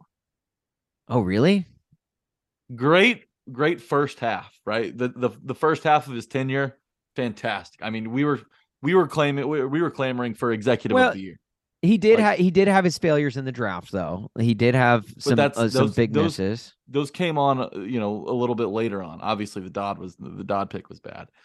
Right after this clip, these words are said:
Speaker 2: but the
Speaker 1: <laughs>
Speaker 2: Farley,
Speaker 1: Not
Speaker 2: the Isaiah Wilson, the eventual Malik Willis, when you didn't tell anyone that you were probably gonna draft Malik Willis, the A J Brown trade, like, all that happened on the back end, and obviously you get fired after a certain amount of those decisions. So there was no really,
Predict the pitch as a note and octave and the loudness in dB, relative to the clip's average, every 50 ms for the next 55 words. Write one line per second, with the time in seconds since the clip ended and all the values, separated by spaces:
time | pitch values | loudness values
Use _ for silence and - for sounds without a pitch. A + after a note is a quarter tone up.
0 | _ _ _ _ - B2+ B2 - - - A2 - - C3+ - F3 C3 C3+ A2+ - | _ _ _ _ -2 -2 -2 -2 -6 -10 -8 -6 -6 -4 -2 0 0 0 0 2
1 | - D#3 D3 D3+ D3+ D3+ C#3+ C#3+ C#3 C3 C3 B2+ A#2 A#2+ C3 A#2+ B2+ C#3+ C#3 C3+ | 4 6 6 6 6 6 4 6 6 6 6 6 4 4 2 2 4 4 4 4
2 | B2+ B2+ C3+ C3+ C3 - - - C3 A#2+ A2+ G#2+ G#2 G#2 G#2+ A#2 C3+ C3+ - D3 | 2 2 0 0 -2 -2 -6 -8 -6 -6 -6 -6 -8 -6 -2 -2 -2 -2 0 -2
3 | C#3+ A#2+ C3+ D3+ C3+ - D3+ D3 C3 A#2 A#2 B2 B2+ C3+ B2+ - A#2 A2 A#2+ C3 | -2 0 0 -2 -2 -2 0 0 2 2 0 0 0 -2 -4 -6 -4 -2 0 2
4 | C3+ C3 B2 A2+ G2 - - - - - - - A#2 A#2 A#2+ A2+ A2+ B2+ B2+ A#2 | 2 2 2 0 -2 -6 -14 -16 -16 -16 -12 -8 -6 -4 -2 -2 -2 -2 -4 -2
5 | - B2+ C3 C3+ C3 B2+ B2 A#2+ A#2 A2+ G#2+ G#2+ G#2+ A2+ G#2+ A2 A2 G2+ - A#2 | 0 2 2 4 4 2 2 2 2 2 0 0 -2 -2 -2 -4 -4 -2 0 0
6 | G#2+ G#2+ G2+ G2+ G2+ G2+ F#2 G#2+ G2+ G2+ - - G#2 G2+ F#2+ F2+ - G2+ G2+ F#2+ | 0 0 -2 -4 -6 -6 -4 -4 -4 -4 -6 -6 -6 -6 -6 -6 -6 -6 -4 -4
7 | F#2+ F#2+ F2+ - - _ _ - _ _ _ _ _ _ _ _ _ _ _ A2+ | -4 -8 -10 -14 -20 _ _ -20 _ _ _ _ _ _ _ _ _ _ _ -2
8 | A#2 B2 A2+ B2+ C3+ B2 G2+ C3+ C3+ C#3 C#3+ C#3 B2+ - D3 B2+ A2+ A2 A#2 G2 | -2 0 4 4 4 4 6 4 6 6 4 2 2 0 0 0 2 0 -2 0
9 | A2+ C3+ D3+ D3+ C#3 D3+ C#3 A#2+ B2 B2+ B2+ - C3 A#2+ G#2 G2 F2 A#2 A2+ A2 | 0 0 0 0 0 -2 -2 -2 -2 -4 -4 -4 -8 -10 -10 -8 -4 -2 -2 -2
10 | G#2+ - A2 G#2+ G#2 G2+ G2+ G2+ G#2 A#2 G2+ G2+ G2 - A2 G#2 G2 F#2+ - - | -2 -4 -8 -8 -6 -6 -4 -2 -2 -2 -4 -4 -8 -8 -8 -8 -8 -8 -10 -4
11 | - A2 G#2+ A2 G#2 G2+ G2+ G2 - - G2+ G2 - - G2 E2+ G2 G2 G2 G2 | 0 0 2 2 2 0 -4 -6 -6 -8 -12 -10 -10 -10 -10 -8 -8 -10 -10 -10
12 | F#2 G2+ G2+ F#2+ F2 - _ _ _ _ _ _ _ _ _ - G#2 - C3+ A#2+ | -10 -10 -10 -12 -12 -18 _ _ _ _ _ _ _ _ _ -16 -4 -2 -2 -2
13 | G#2 A#2 G#2+ - - A2+ G2+ G#2+ A2+ A#2 A#2 A#2 G#2+ A#2 A#2+ B2 A#2 G#2+ A#2 A#2 | -2 -4 -6 -4 -4 -4 -2 0 0 0 0 0 0 2 2 2 2 2 -2 -2
14 | A2 A2 G#2 G2+ | -2 -2 -4 -4